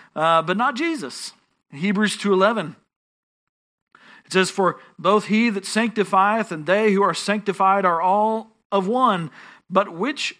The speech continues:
for which cause he is not ashamed to call them brethren." Uh, Jesus is willing to be our brothers. He calls us brothers. In Matthew twenty-eight ten, I, I was, uh, reading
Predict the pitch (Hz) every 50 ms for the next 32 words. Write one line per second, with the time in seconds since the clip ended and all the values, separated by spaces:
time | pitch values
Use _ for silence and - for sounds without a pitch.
0 | _ _ _ - - 208 190 247 269 - - - 220 214 208 208 226 226 214 214
1 | - 208 196 180 160 180 185 208 226 214 180 170 160 - 196 208 220 240 240 220
2 | 190 208 196 - - 208 220 220 196 233 247 247 226 220 - - - - - _
3 | _ - 170 165 240 269 277 254 277 254 208 160 123 104 - _ _ _ _ _
4 | _ _ _ _ _ _ - - 151 - - - - _ _ _ _ _ _ _
5 | _ _ _ _ _ _ _ _ _ _ _ _ _ - 151 143 220 302 311 254
6 | 226 214 - - 226 196 175 185 220 233 262 254 240 220 240 214 247 262 254 247
7 | 247 254 247 240 196 208 233 269 311 - - - 196 175 - 202 208 233 247 233
8 | 208 214 208 202 - - 185 160 165 156 135 120 113 - - - - - - -
9 | _ - 147 170 180 180 175 180 196 208 202 - 202 208 - - - 214 208 214
10 | 202 185 175 - - 202 208 226 214 185 160 156 165 160 160 - - - - -
11 | - - _ - 170 160 165 165 165 165 - - - - - - 170 151 151 -
12 | 170 202 226 233 226 208 190 180 175 190 208